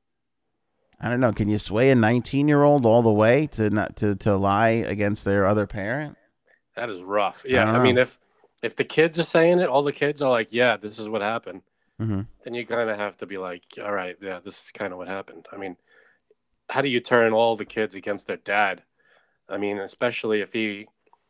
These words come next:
Speaker 2: if none of this is true and they just, and she's just turning them against him for no reason, they're not gonna do it, you know, unless they,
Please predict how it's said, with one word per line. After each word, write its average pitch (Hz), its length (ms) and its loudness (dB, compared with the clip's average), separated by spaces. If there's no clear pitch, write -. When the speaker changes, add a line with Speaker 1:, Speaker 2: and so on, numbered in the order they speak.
Speaker 2:
if 113 140 -6
none 127 180 6
of 135 60 4
this 131 180 2
is 120 100 -6
true 131 360 2
and 113 80 -2
they 107 60 -2
just, 107 240 -8
and 104 100 -8
she's 113 200 -10
just 113 160 -8
turning 117 380 0
them 117 120 -2
against 110 360 -4
him 110 80 -14
for 107 100 -10
no 107 140 -4
reason, 110 400 -6
they're 123 120 -2
not 165 160 2
gonna 101 180 -4
do 90 260 -6
it, - 120 -8
you 110 140 -10
know, 95 140 -6
unless 110 240 -6
they, 113 140 -8